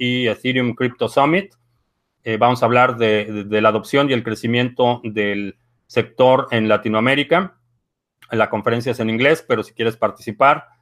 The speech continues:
es el doce de mayo y, eh,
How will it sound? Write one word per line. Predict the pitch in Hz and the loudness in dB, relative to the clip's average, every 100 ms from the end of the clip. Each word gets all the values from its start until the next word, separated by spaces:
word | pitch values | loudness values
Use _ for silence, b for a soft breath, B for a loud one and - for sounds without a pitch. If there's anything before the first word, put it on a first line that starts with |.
| _ | _
es | 113 110 | -14 -6
el | 107 107 | -6 0
doce | 127 127 | 0 2
de | 113 | -2
mayo | 113 143 156 175 185 - | 0 0 0 -2 -2 -6
y, | 139 165 180 180 | -6 -4 -4 -4
eh, | 123 110 107 104 101 | -4 -2 -2 -2 -6